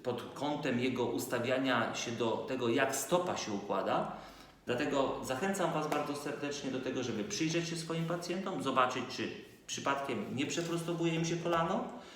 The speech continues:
czy ewentualnie nie skręca im się stopa albo nie upada i w tym momencie macie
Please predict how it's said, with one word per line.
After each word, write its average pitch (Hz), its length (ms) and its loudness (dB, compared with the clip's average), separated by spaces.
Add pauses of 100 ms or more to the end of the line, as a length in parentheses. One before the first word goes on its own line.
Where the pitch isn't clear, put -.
(160)
czy 131 280 0
ewentualnie 120 720 0
nie 120 220 2
skręca 156 420 -2
im 120 180 0
się 151 140 -4
stopa 151 360 -2
albo 147 180 0
nie 143 160 -2
upada 156 540 2 (320)
i - 80 -2
w - 60 -6
tym 160 120 4
momencie 143 380 0
macie 143 320 2